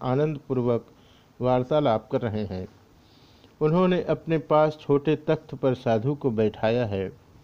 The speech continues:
बातचीत हिंदी में हो रही है। श्री रामकृष्ण, "यह सब तुम्हें कैसे, कैसे जान पड़ता है?"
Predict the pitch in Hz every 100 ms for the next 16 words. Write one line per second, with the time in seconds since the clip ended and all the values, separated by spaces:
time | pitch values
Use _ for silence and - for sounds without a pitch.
0 | - - _ 127 131 147 143 156 151 -
1 | 131 127 156 160 123 113 110 104 104 95
2 | 92 - - _ - - _ _ - -
3 | 156 135 110 101 107 98 - - _ _
4 | - - 170 190 196 180 - 160 175 170
5 | 131 131 160 165 143 - - - - 143
6 | 139 165 147 143 151 143 143 135 151 139
7 | 156